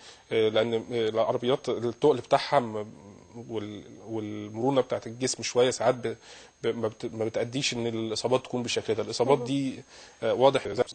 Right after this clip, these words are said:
Speaker 1: تقل، زي تقل عالي، تقل عالي يعني.
Speaker 2: مم.
Speaker 1: ف-، فهو ده ال-، ال-، ال-، لأنها بت-، كمان بتأدي ال-، الإصابات في ال-، في الجسم كله، وبتر في الأطراف و-، و-،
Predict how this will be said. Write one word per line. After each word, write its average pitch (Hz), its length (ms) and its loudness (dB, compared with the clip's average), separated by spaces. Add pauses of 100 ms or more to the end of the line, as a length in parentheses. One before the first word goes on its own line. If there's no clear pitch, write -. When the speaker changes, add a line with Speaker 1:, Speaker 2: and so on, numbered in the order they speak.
(120)
Speaker 1:
تقل، 131 260 0 (1000)
زي - 120 2 (220)
تقل 120 260 0
عالي، 110 300 4
تقل 120 200 -2
عالي 107 360 4
يعني. 98 180 -10 (140)
Speaker 2:
مم. 240 120 -4 (380)
Speaker 1:
ف-، 110 1000 0
فهو 127 380 4
ده 131 120 6
ال-، 127 220 0 (480)
ال-، 117 640 -4
ال-، 120 320 0
لأنها 127 240 4
بت-، 127 180 -2
كمان 135 260 2
بتأدي 131 340 -2
ال-، 107 260 -4
الإصابات 113 500 -2
في - 80 -12
ال-، 110 200 -6 (320)
في - 80 -8
الجسم 120 300 0
كله، 127 300 2
وبتر 120 420 2
في - 100 -8
الأطراف 113 720 4
و-، 110 200 -6 (500)
و-، 113 460 -10